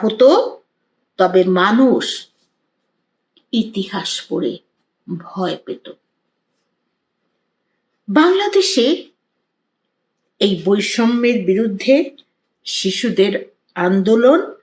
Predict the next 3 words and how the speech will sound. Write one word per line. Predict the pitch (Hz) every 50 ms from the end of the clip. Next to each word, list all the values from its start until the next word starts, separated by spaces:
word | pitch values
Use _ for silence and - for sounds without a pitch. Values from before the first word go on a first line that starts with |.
| _ _ _ _ - _ _ _ _ - 190 180
আর | 175 170 170 - _ _ _ _ _ _ _ _ - - - -
ছাত্রছাত্রীদের | - - - 180 165 - - - 233 226 233 - - 233 247 247 - - 285 285 277 330 330 285 196 - - _ _ - - - _ - _ _ _ - 175 175 170 175 180 180
লাশের | 170 - - - - - 226 190 185